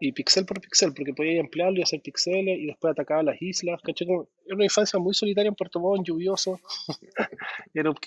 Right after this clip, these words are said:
un poquito áspero, que era lo mejor, no sé. Em, quizá habría sido TikToker, quizá, o YouTuber, si hubiera, <laughs> si, si hubiera tenido en esa época. Em, pero yo creo que no fue nada, o sea, fue eso nomás, fue como,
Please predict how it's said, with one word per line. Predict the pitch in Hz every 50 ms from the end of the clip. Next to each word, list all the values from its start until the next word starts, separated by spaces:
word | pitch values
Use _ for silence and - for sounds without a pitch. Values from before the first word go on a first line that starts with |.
| 147 -
un | 156 143 139
poquito | - 165 160 - 139
áspero, | 160 180 - - - - 160
que | 160
era | 160
lo | 156 151
mejor, | 151 - - 170 160 156
no | 156
sé. | - - 185 202 - _ _ _ - - - - - - - - _ _ _ _ _ _ _
Em, | - 151 143 135 135 131 131 127 127 123 123 123 123 120 120 117 117 117 117 113 117 - - _ _ _ _ _ _ _ _ _ _ _ _ _ - -
quizá | - - - 185 196 196 185 - - 123 - - _ _ _ - - -
habría | 151 147 151 160 160
sido | - - 160
TikToker, | - 160 143 - - 151 135 - - - -
quizá, | - 131 - - 127 - -
o | 135 135 135
YouTuber, | 131 123 - 127 120 131 - - -
si | - - 131
hubiera, | 127 127 -
<laughs> |
si, | - - 139 - - - -
si | - 170
hubiera | 147 139 131
tenido | - 127 131 131 127 123 127 - _ _ _ _ -
en | 147 127
esa | 131 - 135 120
época. | - 113 - - - - - - _ _ _ _ _ _ _ _ -
Em, | - 139 131 127 127 127 123 127 123 - -
pero | - 147 160
yo | 185 208
creo | 220 220
que | 226
no | 214 220 208
fue | - - 220 220
nada, | 226 233 247 226
o | -
sea, | - 262 240
fue | - - 254 294
eso | 302 - -
nomás, | 131 117 117 123 -
fue | - 147
como, | 135 151 147 143 143 143 143 139 139 - -